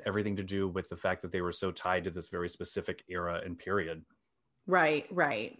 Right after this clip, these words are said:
Speaker 2: It was just so juicy. And then, you know, the sixties came along. And it was,
Speaker 1: Yeah. And
Speaker 2: yeah.
Speaker 1: all of a sudden, like, uh, this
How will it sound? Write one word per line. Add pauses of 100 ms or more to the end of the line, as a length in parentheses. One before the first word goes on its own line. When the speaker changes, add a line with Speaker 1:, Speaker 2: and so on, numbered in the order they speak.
Speaker 2:
It
was
just
so (600)
juicy.
And
then,
you
know, (840)
the
sixties
came
along. (680)
And
it
was,
Speaker 1:
Yeah. (240)
And
Speaker 2:
yeah.
Speaker 1:
all
of
a
sudden,
like, (1300)
uh,
this